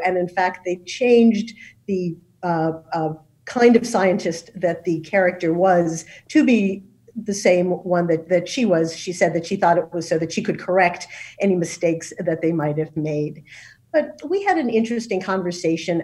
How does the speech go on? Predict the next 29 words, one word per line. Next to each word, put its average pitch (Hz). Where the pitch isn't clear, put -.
about 165
the 175
characters 208
in 285
The 233
Big 156
Bang 147
Theory, 98
because, 202
of 202
course, 190
she 185
was 214
Amy, 175
who 190
was 170
the 190
love 175
interest 175
and 202
eventually, 160
at 175
the 165
end 160
of 160
the 175
show, 160
the 165
wife 156